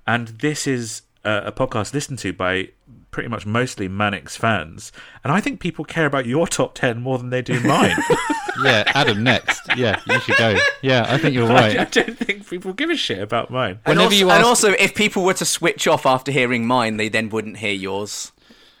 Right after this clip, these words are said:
Speaker 2: Like, when you
Speaker 1: <laughs> Yeah,
Speaker 2: asked about Know
Speaker 1: exactly.
Speaker 2: Your
Speaker 3: And they,
Speaker 2: Enemy,
Speaker 3: and they might. <laughs>
Speaker 2: when you asked about Know Your Enemy on Twitter, Adam, a lot of people were like, "I wonder what Lucas thinks
Speaker 1: Yeah,
Speaker 2: of Miss
Speaker 1: exactly.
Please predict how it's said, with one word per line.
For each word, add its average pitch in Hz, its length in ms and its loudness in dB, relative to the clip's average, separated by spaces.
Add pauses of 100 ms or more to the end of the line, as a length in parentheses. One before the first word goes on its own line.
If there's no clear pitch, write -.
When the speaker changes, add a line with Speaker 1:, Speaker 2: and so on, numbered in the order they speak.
(140)
Speaker 2:
Like, 127 340 0
when 151 140 4
you 165 120 6
Speaker 1:
<laughs> 147 40 4
Yeah, - 60 4
Speaker 2:
asked - 220 -2
about 127 120 4
Know 156 80 4
Speaker 1:
exactly. 131 200 6
Speaker 2:
Your 127 60 6
Speaker 3:
And - 0 -
they, 165 140 8
Speaker 2:
Enemy, 214 100 2
Speaker 3:
and 180 240 4
they 180 180 6
might. 143 340 2
<laughs> - 440 0
Speaker 2:
when 139 100 2
you 147 140 4
asked 139 180 2
about 131 200 2
Know 127 80 2
Your 120 200 4
Enemy 117 220 2
on 101 140 0
Twitter, 120 320 -2
Adam, 95 220 -2
a 95 40 -2
lot 107 140 -2
of 92 80 -6
people 101 180 -4
were 107 60 2
like, 95 180 2
"I 104 120 -2
wonder 151 280 2
what 98 180 0
Lucas 110 440 -2
thinks 202 160 0
Speaker 1:
Yeah, 143 140 4
Speaker 2:
of 120 100 2
Miss 123 160 2
Speaker 1:
exactly. 131 200 2